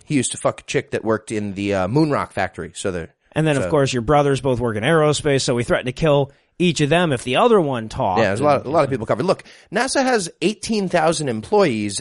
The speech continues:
Speaker 1: and forty thousand contractors, not to mention all the former employees and ancillary industries that could easily disprove the whole moon landing story. Once in a while, you have to go way down the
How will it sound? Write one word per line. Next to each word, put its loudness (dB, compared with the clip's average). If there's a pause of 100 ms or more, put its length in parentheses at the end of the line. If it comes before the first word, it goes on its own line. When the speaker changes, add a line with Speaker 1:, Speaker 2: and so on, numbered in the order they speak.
Speaker 1:
and -6
forty 2
thousand -2
contractors, -6 (240)
not -6
to -8
mention -4
all 2
the -4 (240)
former 2
employees 2
and -6 (340)
ancillary -2
industries 0
that -10
could -10
easily 0
disprove 0
the -2
whole 0
moon 0
landing 0
story. -2 (360)
Once -2
in 0
a 4
while, 4
you 4
have 2
to -10
go 2
way 0
down 0
the -4